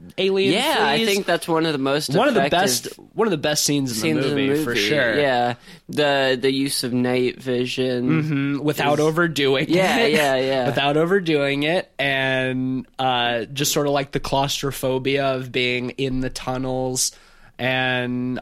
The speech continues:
Speaker 1: all of that stuff is really rad. But I, I agree with you. There is that kind of weird, convoluted thing that if somebody gets bit by these things, then they get sick and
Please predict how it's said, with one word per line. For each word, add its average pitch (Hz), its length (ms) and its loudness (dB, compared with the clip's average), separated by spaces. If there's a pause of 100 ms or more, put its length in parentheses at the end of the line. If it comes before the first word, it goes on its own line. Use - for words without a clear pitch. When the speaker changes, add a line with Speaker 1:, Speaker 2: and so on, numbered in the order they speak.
Speaker 1:
all 233 200 4
of 143 60 0
that 175 220 0
stuff 143 320 0
is 127 160 -2
really 139 300 0
rad. 127 680 0 (320)
But 160 260 0
I, 165 240 4
I 151 220 2
agree 165 420 2
with 165 240 0
you. 151 140 4
There 143 200 2
is 151 280 2
that 143 240 0
kind 139 260 0
of 135 120 0
weird, 135 320 -2
convoluted 127 840 -2
thing 127 400 -2
that 123 240 0
if 123 180 -6
somebody 127 460 -2
gets 120 260 -6
bit 123 560 -6
by 156 480 0
these 170 340 -2
things, 180 600 0 (440)
then 139 200 0
they 139 160 0
get 135 260 -2
sick - 540 -2
and 120 500 0